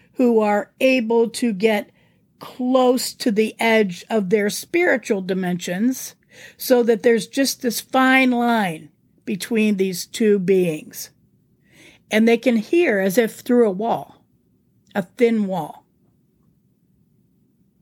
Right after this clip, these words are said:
Well, I have a new theory about this that came to me the other day.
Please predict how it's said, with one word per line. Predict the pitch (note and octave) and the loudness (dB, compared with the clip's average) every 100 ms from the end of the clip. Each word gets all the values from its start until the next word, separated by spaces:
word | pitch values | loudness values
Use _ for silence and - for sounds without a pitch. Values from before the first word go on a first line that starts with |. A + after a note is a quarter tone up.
| _ _ - - - | _ _ -20 -20 -2
Well, | E4 | 0
I | |
have | G4 | 2
a | F#4+ | 2
new | E4+ F#4 | 2 2
theory | D4+ G3+ F3+ D#3 D#3+ | 0 0 0 0 -2
about | D#3 D3+ - | -2 -4 -6
this | - - - - _ _ _ _ _ _ _ _ _ _ _ _ - | -14 -10 -10 -10 _ _ _ _ _ _ _ _ _ _ _ _ -12
that | F3 | -10
came | - G3+ F3+ | -4 -4 -4
to | F3+ | -8
me | E3+ | -6
the | E3+ | -4
other | D#3+ D#3 | -4 -4
day. | D#3 - - | -8 -10 -16